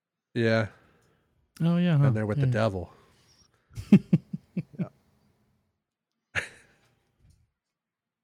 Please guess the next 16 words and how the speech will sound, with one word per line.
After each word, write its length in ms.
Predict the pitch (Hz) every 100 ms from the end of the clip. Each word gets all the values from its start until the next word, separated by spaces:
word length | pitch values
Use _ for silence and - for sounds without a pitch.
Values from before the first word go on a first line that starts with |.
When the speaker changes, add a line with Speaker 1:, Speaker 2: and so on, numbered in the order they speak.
| _ _ _ _ _ _ _ _ _ _ _ _ _
Speaker 1:
Uh, 380 | 110 123 131 131
my 300 | - 127 151
like 380 | 165 127 127 147 - - - _ _ _ _ _ _ _ _ _ _ _ _ -
was, 280 | 110 113 113
uh, 340 | 110 107 107
we 140 | - 117
got 180 | 120 143
to 80 |
do 140 | 113 139
some 220 | - 92
fun 280 | - 120 175
stuff 500 | - 101 90 87 _
this 240 | 101 -
week. 240 | 101 92 - - - _
All 200 | 107 131
the, 320 | 139 131 120